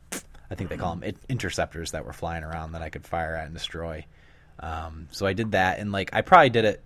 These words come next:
maybe ten times, and the first nine times the ship died at the exact same point. And what I discovered was that I was using up my missiles on the big ship's turrets,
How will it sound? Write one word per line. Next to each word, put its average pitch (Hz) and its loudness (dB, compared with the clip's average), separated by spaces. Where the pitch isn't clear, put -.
maybe 107 -4
ten 120 0
times, 117 4
and 98 -4
the 87 -4
first 107 0
nine 95 -2
times 98 -2
the 92 -6
ship - -4
died 92 2
at 95 -6
the - -6
exact 90 0
same 95 -2
point. 107 -4
And 104 -2
what 113 6
I 110 8
discovered 139 8
was 101 2
that 92 4
I - 2
was 104 2
using 160 4
up 156 4
my 104 2
missiles 101 0
on 95 2
the 87 -2
big 90 -2
ship's - -4
turrets, - 0